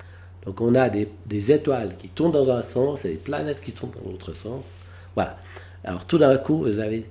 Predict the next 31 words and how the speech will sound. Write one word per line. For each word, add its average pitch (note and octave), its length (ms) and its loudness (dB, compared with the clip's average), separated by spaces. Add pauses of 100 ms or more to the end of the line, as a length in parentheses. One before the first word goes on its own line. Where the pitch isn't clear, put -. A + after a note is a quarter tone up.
ça - 120 -4
c'est - 140 -2
caractéristique, A#2+ 720 -2
je G2 60 -8
dirais, F#2+ 240 -8
de, - 920 -18
de, - 140 -12
de, D#2 140 -8
de, F#2+ 180 -8
de F2 180 -10
l'exploration A2 680 -2
des, F2+ 200 -10
des F2+ 120 -12
systèmes A2+ 360 -8
planétaires, F2 460 -12 (400)
c'est - 140 -12
que - 60 -12 (200)
toujours B2+ 360 0
vous F#2+ 140 -8
décou-, G2 480 -6
découvrez G#2+ 680 -8
des E2+ 120 -14
nouveaux A2+ 320 -2
phénomènes F#2+ 560 -10 (320)
auxquels G2+ 260 -4
vous G2 160 -8
n'aviez F2 220 -8
jamais G#2+ 260 -4
pensé F2+ 380 -12
le, F2+ 160 -12
le, F2 220 -12